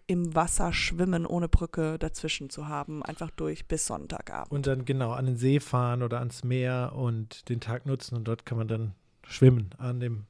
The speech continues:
Speaker 2: freien
Speaker 1: Ja,
Speaker 2: Tag.
Speaker 1: genau. Also es war jetzt nur so in symbolisch gemeint, wegen der Brücke, dass die Brücke weg ist. Und deswegen ist man frei wie im Wasser. Halt von dem ersten Feiertag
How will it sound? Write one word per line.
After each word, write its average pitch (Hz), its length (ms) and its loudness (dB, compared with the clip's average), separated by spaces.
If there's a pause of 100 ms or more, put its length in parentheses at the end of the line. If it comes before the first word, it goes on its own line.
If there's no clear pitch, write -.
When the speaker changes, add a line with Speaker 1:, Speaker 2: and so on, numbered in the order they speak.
(120)
Speaker 2:
freien 135 540 0
Speaker 1:
Ja, 110 200 2
Speaker 2:
Tag. - 220 -10
Speaker 1:
genau. 190 220 -6 (120)
Also 180 140 -4
es 180 100 -4
war 214 100 8
jetzt 196 200 2
nur 196 100 0
so 185 140 0
in 190 240 0
symbolisch 180 640 4
gemeint, 160 460 -4
wegen 165 140 -2
der 160 100 2
Brücke, 175 480 0 (240)
dass - 140 -6
die 170 100 -2
Brücke 175 340 4
weg 160 200 -2
ist. 151 220 -4
Und 175 60 -6
deswegen 165 420 -4 (340)
ist - 160 -6
man 160 140 -2
frei 165 640 0
wie 170 160 -2
im 160 140 -6
Wasser. 147 360 -6 (340)
Halt 160 220 4
von 180 560 6
dem 170 280 2
ersten 170 540 -4
Feiertag 165 760 -4